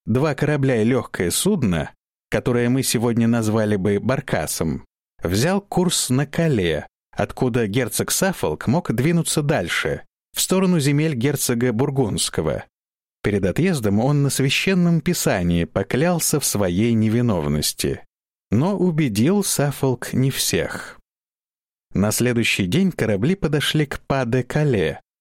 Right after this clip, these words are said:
и Баркас ушёл вперёд, чтобы связаться с гарнизоном в Кале. И тут, как говорится в одном письме, они встретили судно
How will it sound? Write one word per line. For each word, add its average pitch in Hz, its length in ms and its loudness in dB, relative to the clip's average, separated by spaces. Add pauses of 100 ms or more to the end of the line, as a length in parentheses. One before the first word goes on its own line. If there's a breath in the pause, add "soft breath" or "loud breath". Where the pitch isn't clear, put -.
и 123 140 2
Баркас 117 600 -2
ушёл 147 360 0
вперёд, 131 600 -2 (180)
чтобы 120 340 0
связаться 120 560 0
с 135 80 -2
гарнизоном 123 680 0
в - 100 -14
Кале. 98 480 -2 (440)
И 110 100 0
тут, - 380 -2
как 165 200 -2
говорится 143 500 0
в 131 60 0
одном 123 260 0
письме, 120 480 0 (300)
они 131 280 2
встретили 185 500 0
судно 151 680 0